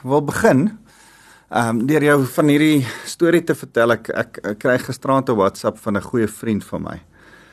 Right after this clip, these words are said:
Ehm, 'n, 'n pastoor, ehm, wat wakker word, eh, eergisteraand, eh, in die middel van die nag wakker word en daar staan twee gewapende mans,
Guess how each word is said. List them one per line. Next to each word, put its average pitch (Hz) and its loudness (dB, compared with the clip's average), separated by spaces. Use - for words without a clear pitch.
Ehm, 95 -2
'n, 104 -6
'n 110 -4
pastoor, 123 -2
ehm, 101 -4
wat 104 -2
wakker 147 2
word, 135 2
eh, 98 -2
eergisteraand, 107 -2
eh, - -12
in 135 -2
die 160 2
middel 143 0
van 135 0
die 120 2
nag 104 0
wakker 101 -2
word 101 -2
en 92 -6
daar 92 -2
staan 101 -4
twee 135 -2
gewapende 98 -2
mans, 87 -4